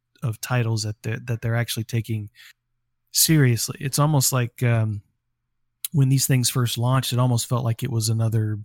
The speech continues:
version of the Wii with all the, with all the gimmicky shovelware that, that was coming out. I even considered that Arkham game to be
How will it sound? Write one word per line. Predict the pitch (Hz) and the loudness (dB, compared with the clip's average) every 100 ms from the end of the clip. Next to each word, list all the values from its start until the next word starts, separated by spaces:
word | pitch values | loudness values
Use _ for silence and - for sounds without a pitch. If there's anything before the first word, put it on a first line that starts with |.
| _ - | _ -10
version | 120 120 117 113 113 | -4 2 2 4 2
of | 110 104 | -2 -2
the | 104 | -2
Wii | 110 117 107 104 101 | 2 2 2 -2 -4
with | 117 110 | -6 -4
all | 113 | -2
the, | 107 107 - - | -2 -4 -6 -12
with | 127 117 | -8 -4
all | 113 | -4
the | 110 107 104 _ _ _ _ 131 | -4 -10 -12 _ _ _ _ -2
gimmicky | 131 127 - 113 | 2 2 -2 -8
shovelware | - 123 113 110 110 | -2 -2 0 -2 -4
that, | 113 - _ | -6 -12 _
that | 120 | -8
was | 123 - | -6 -6
coming | 117 110 | -4 -2
out. | 110 117 | -2 0
I | 127 139 | 4 4
even | 147 117 107 | 4 2 -2
considered | 110 - 113 110 | -4 0 2 2
that | 110 | 2
Arkham | 110 131 117 107 | 2 0 0 -2
game | 110 110 | -2 -4
to | |
be | 110 110 107 | -2 -2 -2